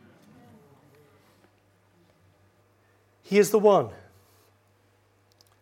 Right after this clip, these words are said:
who has turned water into wine. But much more importantly than that, he is the one who can turn our despair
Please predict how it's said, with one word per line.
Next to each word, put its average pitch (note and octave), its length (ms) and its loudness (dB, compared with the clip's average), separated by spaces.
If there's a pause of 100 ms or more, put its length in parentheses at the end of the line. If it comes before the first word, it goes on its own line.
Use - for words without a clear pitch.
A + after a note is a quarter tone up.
(1200)
who E3 100 -10
has D#3 80 -8
turned G3 220 -4
water G3 280 -2
into G3 180 -6
wine. C#3+ 460 -2 (2500)
But F3+ 200 -6
much G3 240 -4
more F3+ 140 -2
importantly F#3 540 -6
than F3 200 -8
that, D3 340 -6 (2000)
he G#3+ 160 -6
is A3+ 140 -4
the A3 80 -6
one F3 380 -4 (1400)
who - 80 -8
can G3 160 -4
turn F#3+ 280 0
our F3+ 140 2
despair D3+ 640 -4